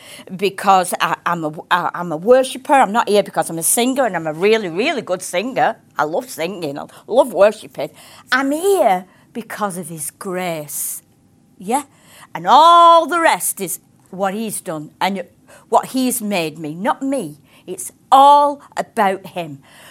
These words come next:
But I'm, and I'm humble in that, yeah? Shouldn't say you're humble, should you really? But, but I accept that that's the truth. It's not because of me. It's all because of him. And you know what? That just gives me a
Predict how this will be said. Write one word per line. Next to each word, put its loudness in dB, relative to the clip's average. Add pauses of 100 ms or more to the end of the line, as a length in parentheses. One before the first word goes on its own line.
(160)
But 2
I'm, -6 (220)
and 2
I'm 4
humble 2
in -4
that, -6
yeah? -2 (300)
Shouldn't -12
say -2
you're -8
humble, -10
should -16
you -10
really? -12
But, -12 (680)
but 2
I 4
accept -2
that -2
that's 0
the -10
truth. -8 (340)
It's -4
not 2
because 0
of -6
me. -4 (340)
It's -18 (160)
all 4
because -6
of -8
him. -4 (840)
And -2
you 0
know 4
what? 2
That -6
just -8
gives -6
me -4
a 0